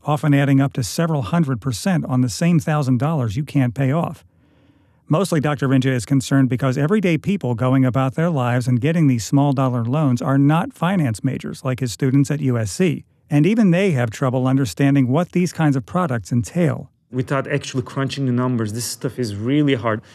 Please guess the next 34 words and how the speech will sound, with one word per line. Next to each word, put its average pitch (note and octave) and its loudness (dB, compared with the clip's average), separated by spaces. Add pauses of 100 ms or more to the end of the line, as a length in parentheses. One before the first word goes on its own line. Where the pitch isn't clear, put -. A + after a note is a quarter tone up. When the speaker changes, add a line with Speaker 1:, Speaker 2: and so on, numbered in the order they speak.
(240)
Speaker 2:
Compound D3 0
interest, B2 -4
exponential D3 -4
growth, A#2+ -4
these D3+ -2
are A#2+ -2
very B2+ 0
hard B2 -8
things A2 -8
to A2+ -6
wrap A2 -4
your A2 -4
head A2+ -4
around. G#2 -8 (480)
It - -6
looks - -2
reasonable, F#3 0
it - -6
looks, - -4
"Oh, C4+ -2
it's - -8
not D#4 -8
too - -4
bad." A#2+ -4 (380)
But B2+ 0
when C3+ 0
you D3+ 2
look E3+ 2
at - -4
the C3+ -2
dollar F3 -2
numbers, G#2 -2 (480)
you C#3+ 0
just, D3+ -2